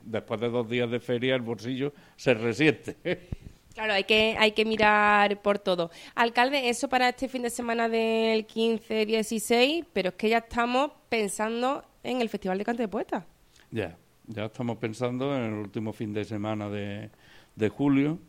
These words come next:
Speaker 1: que vuelve con nosotros la veintitrés edición del, del Festival de Cante de Poetas. Estamos muy ilusionados, estamos trabajando en ello y junto con el Festival de, de Cartagena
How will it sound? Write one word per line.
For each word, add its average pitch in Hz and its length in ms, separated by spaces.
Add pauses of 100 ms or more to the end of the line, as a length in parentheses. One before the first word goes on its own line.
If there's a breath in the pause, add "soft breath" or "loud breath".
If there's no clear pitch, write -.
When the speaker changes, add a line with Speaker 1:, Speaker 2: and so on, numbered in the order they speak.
(600 loud breath)
Speaker 1:
que 104 140
vuelve 101 580
con 101 140
nosotros 101 840
la 98 60
veintitrés 98 580
edición 101 360
del, 90 280
del 95 520
Festival 101 560
de 101 80
Cante 101 280
de 98 120
Poetas. 113 420 (340 soft breath)
Estamos 101 360
muy 98 300
ilusionados, 117 760 (560 soft breath)
estamos 101 1120 (920)
trabajando 101 600
en 104 80
ello 139 440 (680 soft breath)
y 95 920 (400)
junto 104 280
con 98 160
el 95 160
Festival 101 540
de, 95 640
de 95 160
Cartagena 120 680